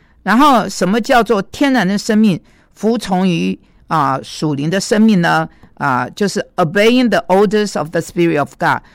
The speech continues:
就是顺服、听从神的灵的命令。过去我们已经合宜的回应，并不保证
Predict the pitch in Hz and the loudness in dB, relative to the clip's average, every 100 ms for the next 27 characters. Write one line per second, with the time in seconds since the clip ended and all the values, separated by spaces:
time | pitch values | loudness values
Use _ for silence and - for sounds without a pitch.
0 | _ - 240 202 220 147 - _ _ - | _ 0 0 2 -2 -2 -6 _ _ -20
1 | - 320 262 180 147 135 151 220 _ _ | -4 2 2 2 -2 -4 -4 -8 _ _
2 | _ _ - 294 269 240 165 139 151 156 | _ _ -4 2 2 2 -2 -4 -4 -8
3 | _ - - 175 202 208 165 151 139 156 | _ -8 -2 2 2 2 2 2 2 2
4 | 180 - - 170 139 - 196 170 180 135 | -2 -6 0 0 0 0 2 2 0 -4
5 | - _ _ _ _ _ _ - 294 - | -10 _ _ _ _ _ _ -2 0 0
6 | 302 262 156 - 156 143 147 180 190 170 | 0 0 -2 -2 -2 -2 -4 -4 -4 -2
7 | 147 143 151 143 147 139 175 131 - _ | -2 0 -2 -4 -4 -2 -4 -6 -10 _
8 | _ _ 202 196 160 170 165 139 117 - | _ _ -2 0 0 -4 -6 -6 -6 -4
9 | 160 120 | -4 -4